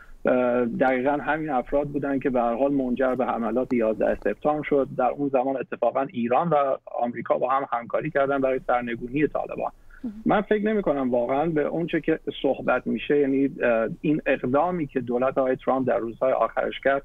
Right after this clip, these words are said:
Speaker 1: اه، مثل س-، مشابه سایر اقدامات دیگه‌اش،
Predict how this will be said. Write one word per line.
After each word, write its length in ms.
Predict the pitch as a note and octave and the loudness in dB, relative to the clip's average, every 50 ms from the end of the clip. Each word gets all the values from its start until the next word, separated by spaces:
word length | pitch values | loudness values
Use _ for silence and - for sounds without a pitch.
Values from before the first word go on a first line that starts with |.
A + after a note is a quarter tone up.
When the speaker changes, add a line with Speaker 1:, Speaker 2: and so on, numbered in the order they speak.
| - - - - - - - | -8 -14 -20 -20 -20 -8 -4
Speaker 1:
اه، 80 | - A2+ | -2 0
مثل 360 | B2 C#3 G3+ A2 - - F3 | 0 2 2 0 0 0 -2
س-، 160 | - - - | -4 -4 -2
مشابه 520 | D#3 D3+ D#3 D3 - D#3+ D3 E3 F3 E3+ D#3+ - - | 0 0 0 2 2 2 2 4 2 0 0 -2 -4
سایر 340 | C#3+ C3 C3+ D#3 E3+ E3 | -2 0 2 2 2 2
اقدامات 560 | D#3+ C#3 C3 B2 A#2+ B2 A#2 C3 C#3+ D3 C#3+ C#3+ | 2 0 0 0 0 0 0 0 0 0 0 0
دیگه‌اش، 340 | A#2+ B2+ A#2 B2+ C3+ C#3 | 0 2 2 2 2 2